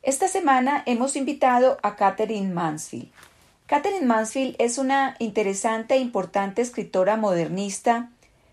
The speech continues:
violonchelista amateur, nacida en Nueva Zelanda en mil ochocientos ochenta y ocho, que cultivó la novela corta y el cuento breve,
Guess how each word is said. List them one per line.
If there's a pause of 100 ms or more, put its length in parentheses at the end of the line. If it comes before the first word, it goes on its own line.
(120)
violonchelista
amateur, (500)
nacida
en
Nueva
Zelanda
en
mil
ochocientos
ochenta
y
ocho, (520)
que
cultivó
la
novela
corta
y
el
cuento
breve,